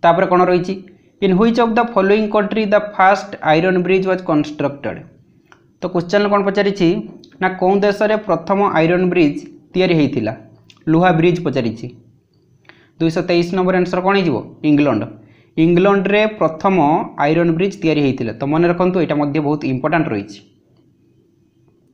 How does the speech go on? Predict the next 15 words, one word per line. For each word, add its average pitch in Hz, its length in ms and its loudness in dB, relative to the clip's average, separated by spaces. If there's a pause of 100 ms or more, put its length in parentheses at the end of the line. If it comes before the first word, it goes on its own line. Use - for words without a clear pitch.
(800)
ତାପରେ 156 240 2
କ'ଣ 175 180 0
ରହିଛି? 170 280 0 (300)
The 170 140 2
world's 208 460 2
most 214 300 0 (160)
humid 180 360 2
continent 202 400 0
is, 107 180 -4 (720)
ୱାର୍ଲଡରେ 196 440 4
ସବୁଠାରୁ 196 500 2 (320)
ହ୍ୟୁମିଡ୍ 185 340 2
କଣ୍ଟିନେଣ୍ଟ 196 460 -2
କୋଉଟା 185 260 2 (320)
ପଚାରିଛି. 135 440 -4